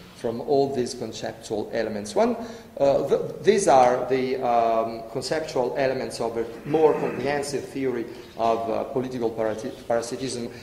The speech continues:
I'm working on. The first one is political realism, the fact that, uh, which teaches us the fact that power is a social relationship of command and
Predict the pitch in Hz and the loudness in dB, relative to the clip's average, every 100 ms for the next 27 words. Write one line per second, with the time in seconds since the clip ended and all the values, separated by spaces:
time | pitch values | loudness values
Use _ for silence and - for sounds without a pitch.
0 | - - 117 123 131 131 131 123 117 113 | -16 -8 -6 2 4 4 0 0 2 0
1 | 113 - - 147 151 - 170 160 147 - | -2 -12 -8 0 6 6 6 4 4 4
2 | 147 139 139 127 123 131 120 110 117 107 | 2 2 2 2 2 2 2 -2 -4 -6
3 | 117 147 143 135 127 127 139 135 - - | -6 -4 -4 0 -2 -2 -6 -8 -12 -8
4 | - - - - - - - 143 156 156 | -6 -6 -8 -14 -16 -14 -2 2 2 0
5 | - 170 - 127 - 117 117 - - - | -4 -4 -2 -2 0 -2 -2 -6 -12 -16
6 | - 113 135 123 117 113 113 - - - | -6 -2 0 0 2 0 0 -8 -14 -20
7 | - - - 143 147 143 143 143 123 127 | -20 -20 0 6 8 8 6 4 0 0
8 | - 156 151 156 131 127 131 131 127 123 | 2 2 2 2 2 2 2 2 0 -4
9 | - 120 107 110 - 127 120 120 117 110 | -6 -6 -2 -4 -4 -4 -2 -2 -4 -6
10 | 110 - 113 | -8 -8 -8